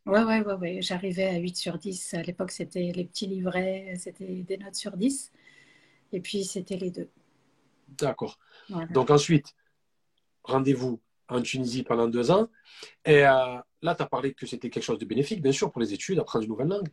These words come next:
Speaker 2: Mais t'acclimater à la Tunisie, comment ça a été à l'âge de onze ans alors que t'as grandi en France ? Ça a été dur ?
Speaker 1: Alors, dans les débuts, oui. Dans les débuts,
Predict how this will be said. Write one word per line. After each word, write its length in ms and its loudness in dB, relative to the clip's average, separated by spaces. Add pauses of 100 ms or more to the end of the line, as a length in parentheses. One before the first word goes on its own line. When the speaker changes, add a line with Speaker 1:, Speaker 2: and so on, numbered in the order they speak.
(260)
Speaker 2:
Mais 80 2
t'acclimater 560 4
à 40 6
la 100 4
Tunisie, 360 2
comment 180 2
ça 120 2
a 40 6
été 120 4
à 60 6
l'âge 180 2
de 40 0
onze 200 4
ans 60 4
alors 140 0
que 40 -14
t'as 100 0
grandi 200 -4
en 60 -2
France ? 260 -10
Ça 60 -4
a 20 -4
été 120 -4
dur ? 260 -6 (920)
Speaker 1:
Alors, 300 8
dans 120 10
les 140 10
débuts, 400 8
oui. 260 4 (320)
Dans 100 0
les 140 6
débuts, 540 8